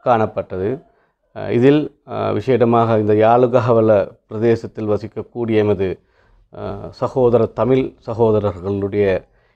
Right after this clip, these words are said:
இயல்பு வாழ்க்கை வெகுவாக பாதிக்கப்பட்டிருந்தது. ஆ, உண்மையில் நான் அந்த,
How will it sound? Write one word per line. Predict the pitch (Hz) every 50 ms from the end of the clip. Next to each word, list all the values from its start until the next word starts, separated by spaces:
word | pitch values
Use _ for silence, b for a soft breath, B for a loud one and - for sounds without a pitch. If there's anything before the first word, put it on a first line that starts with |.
| _ _
இயல்பு | 131 120 120 127 135 131 - 127
வாழ்க்கை | 120 113 110 107 104 - - 120 127
வெகுவாக | 113 104 107 113 117 135 131 127 120 104 113 120 110 - _ _ _ _
பாதிக்கப்பட்டிருந்தது. | 113 110 113 113 107 - 104 - - 104 - - 104 82 85 85 87 107 - - _ _ _ _ _ _ _ _ _ _ _ _ _ _ _ -
ஆ, | 98 98 110
உண்மையில் | 113 120 120 135 139 139 131
நான் | 127 127 127 127 123
அந்த, | 120 120 120 117 117 110 107 104 98 -